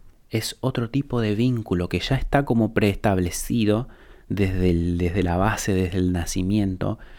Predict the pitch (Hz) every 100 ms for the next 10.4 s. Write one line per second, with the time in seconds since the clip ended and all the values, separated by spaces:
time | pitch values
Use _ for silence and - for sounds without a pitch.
0 | - - 127 143 139 127 120 131 - 117
1 | 120 92 - 98 98 - - 107 117 -
2 | 92 95 87 87 90 98 - 95 - 92
3 | 90 - - - - 120 120 - - 113
4 | 110 107 - 92 101 98 92 87 107 104
5 | 90 92 - - - - - - 95 -
6 | 95 95 92 110 117 107 - - 98 104
7 | 107 95 - 92 - 117 117 107 - 107
8 | 104 90 92 107 - - - - 95 90
9 | - 110 107 101 107 92 95 104 107 98
10 | - 110 120